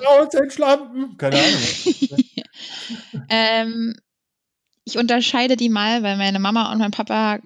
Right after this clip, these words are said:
Speaker 2: komplett,
Speaker 1: Ja.
Speaker 2: äh, unterschiedliche <laughs> Botschaften <laughs> gesendet haben. Äh, also wenn ich die von meiner Mama in einem Satz zusammenfassen würde, dann, oh Gott, wie kann man die auf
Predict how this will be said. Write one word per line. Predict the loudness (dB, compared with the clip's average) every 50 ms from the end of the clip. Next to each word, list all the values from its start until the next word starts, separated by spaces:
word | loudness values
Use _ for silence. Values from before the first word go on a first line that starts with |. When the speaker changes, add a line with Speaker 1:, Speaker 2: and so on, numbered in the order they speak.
| -8
Speaker 2:
komplett, | -6 -4 -4 -2 0 0 0 0 0 -2 -4 -2
Speaker 1:
Ja. | -2 -2 0
Speaker 2:
äh, | -2
unterschiedliche | -2 -4 -6 -6 -6 -6 -6 -4 -4 -4 -2 -2 0 0 2 0 0 -2 -2 -6 -8 -14 -20 -20
<laughs> | -16 -16 -12 -2 2
Botschaften | 4 4 4 6 4 4 4 4 4 2 2 0 0 0 0 0
<laughs> | 0 0 -2 -2 -2 -2 0 0 0 0
gesendet | 0 -2 -2 -2 -2 0 0 0 0 0 0 0 -2
haben. | -2 -2 -2 -4 -6 -6 -8 -6 -6 -4 -4 -2 -2 -2 -2 -4 -4 -4 -4 -6 -8 -8 _
Äh, | -2 0 0 2 0 0 -2
also | -2 -4 -2 0 0 0 0 0 0
wenn | 0 0 0
ich | 0 -2 -2 0
die | 2 2 2 2
von | 2 0 0 2
meiner | 2 2 2 0 0 0
Mama | 0 -2 -2 0 0 0 0
in | 0 0
einem | 0 0 0 0 0 0 0
Satz | -2 -2 -4 -4 -6 -8
zusammenfassen | -6 -4 -4 -4 -4 -4 -4 -4 -2 -2 -2 -2 -2 -2 -2 -2 -2 -2
würde, | -2 -2 -2 -2 0 -2 -2 -2 -4 -2
dann, | 0 2 2 2 4 4 2 4 4 4 4 4 4 2 2 2 2 0 0 -2 -6 _ _ _ _ _ _ _ _ _ _ -20 -20 _ _ _ _ _ _ _ _ _ _ _ _ _ _ _ _ _ _ _ _ _ _ _ _ _ _ _ -6 -4
oh | -2 -2 0 0 -2 -2 -2 -4 -4 -6 -6 -8 -10 -10 -12 -14 -16 -20 -20 -20 _ _ -20 _
Gott, | _ -20 -20 -20
wie | -20 _
kann | -14 -14 -12
man | -12 -12 -14
die | -14 -16
auf | -16